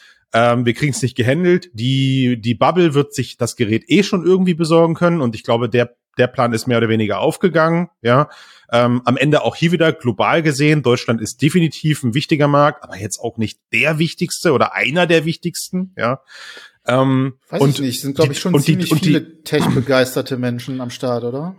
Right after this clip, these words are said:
Speaker 1: Äh, ja, und, ja, und unsere, und unsere Pro-Kopf-Ausgaben waren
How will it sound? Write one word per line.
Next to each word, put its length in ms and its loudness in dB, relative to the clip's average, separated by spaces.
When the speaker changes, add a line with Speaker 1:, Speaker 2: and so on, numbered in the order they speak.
Speaker 1:
Äh, 600 -10
ja, 260 4
und, 480 -2
ja, 460 2
und 120 0
unsere, 380 0
und 140 -2
unsere 240 -2
Pro-Kopf-Ausgaben 1040 0
waren 920 0